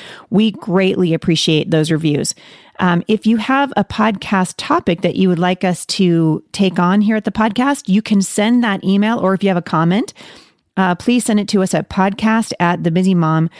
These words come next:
dot com. We are gonna be taking sponsors for this podcast starting in about three weeks. And if you are interested or you know somebody who would be interested in, um, having some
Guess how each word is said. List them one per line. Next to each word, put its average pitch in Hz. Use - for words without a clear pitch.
dot 170
com. 156
We 254
are 269
gonna 226
be 190
taking 226
sponsors 190
for 175
this 156
podcast 156
starting 175
in 170
about 151
three 190
weeks. 175
And 180
if 185
you 208
are 208
interested 208
or 180
you 175
know 180
somebody 180
who 165
would 160
be 156
interested 170
in, 165
um, 165
having 175
some 160